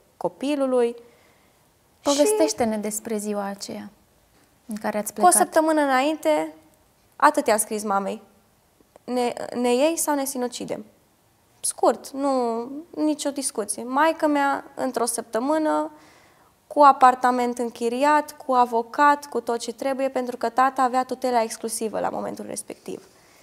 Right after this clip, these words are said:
Speaker 1: Și ea, la mom-, ca să ne ia, cumva automat își făcea dosar penal pentru răpire,
Speaker 2: Da.
Speaker 1: pentru că nu era recunoscută din punct de vedere legal.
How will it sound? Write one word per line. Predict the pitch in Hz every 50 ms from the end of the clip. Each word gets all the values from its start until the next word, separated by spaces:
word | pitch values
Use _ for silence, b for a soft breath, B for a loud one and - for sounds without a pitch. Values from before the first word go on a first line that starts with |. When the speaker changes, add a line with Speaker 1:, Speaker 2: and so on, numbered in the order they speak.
| b b b b b b b b b b b b b
Speaker 1:
Și | - - - - 262 254 254 247
ea, | 254 262 269 269 277 277 277 277 277 269 -
la | - 254 247
mom-, | 262 247 247 247 233 240 220 - - - _ b b b b b b b b b b b b b b b b b
ca | - 233
să | 233 - - 240
ne | 240 233 226
ia, | 226 233 240 269 302 330 349 359 349 349 - _ _ _ _ _ _ _ _ _ _ _ _ _ _ _ _ _ _ - - _ _
cumva | - 294 294 294 302 320 320 311
automat | 311 311 311 311 302 294 311 320 311
își | 302 294 -
făcea | - 277 - 294
dosar | 269 269 269 - 269 254
penal | 247 - 262 247 233 233
pentru | 240 226 214 - 220
răpire, | 214 214 214 - 196 180 - - - - _ _ _ _
Speaker 2:
Da. | 269 254 254 247 -
Speaker 1:
pentru | - 220 220 240
că | - - 233
nu | 240 240
era | 226 220 214 202
recunoscută | 202 208 208 - 208 196 - - 220 - 190
din | 190 196
punct | 196 - 214 208
de | 208 202
vedere | 196 202 190 196 190 180
legal. | 185 185 175 175 175 - - -